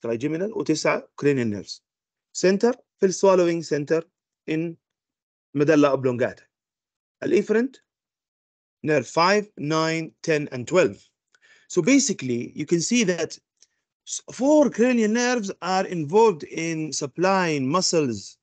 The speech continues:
relating to swallowing, initiation of swallowing. This tells you one thing, and this is a very complex process, very complex process. What happens in this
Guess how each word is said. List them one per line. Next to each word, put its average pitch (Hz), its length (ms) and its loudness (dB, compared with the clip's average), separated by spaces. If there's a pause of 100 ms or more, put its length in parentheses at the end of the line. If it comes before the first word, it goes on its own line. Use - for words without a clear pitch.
(260)
relating 147 500 -2
to 127 100 -6
swallowing, 127 600 0
initiation 131 520 -4
of 110 80 -12
swallowing. 101 400 -4 (840)
This - 320 0
tells 226 400 0
you 127 80 2
one 175 260 2
thing, 170 280 -4 (800)
and 170 120 -8
this 226 260 -4
is 196 80 0
a 185 80 0 (200)
very 294 160 4
complex - 1000 -4 (100)
process, 147 380 -2 (120)
very 302 140 0 (120)
complex 185 300 0
process. 123 300 -2
What 123 160 -4
happens 220 460 -2
in 180 100 2
this 165 180 -2